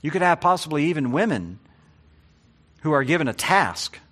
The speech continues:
delegated to go do something, carry a letter, carry a scroll of communication across nations and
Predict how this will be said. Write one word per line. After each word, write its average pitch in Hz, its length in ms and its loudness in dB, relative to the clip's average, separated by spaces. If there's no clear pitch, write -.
delegated 151 720 4
to 131 100 -4
go 147 240 2
do 151 200 0
something, 104 720 -6
carry 175 420 4
a 151 60 4
letter, 156 600 4
carry 175 280 4
a 160 60 4
scroll 165 640 4
of 139 120 -2
communication 160 840 0
across 151 500 2
nations 143 760 -2
and 123 200 -6